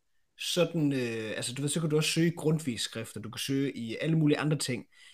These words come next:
men, men interfacet er ligesom blevet lavet om, så det er, du, du ved, det er slet ikke lige så overskueligt, og det er svært,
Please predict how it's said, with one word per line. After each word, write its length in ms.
men, 240
men 120
interfacet 760
er 40
ligesom 260
blevet 180
lavet 240
om, 240
så 200
det 180
er, 140
du, 100
du 100
ved, 100
det 80
er 140
slet 140
ikke 160
lige 100
så 140
overskueligt, 800
og 160
det 100
er 40
svært, 320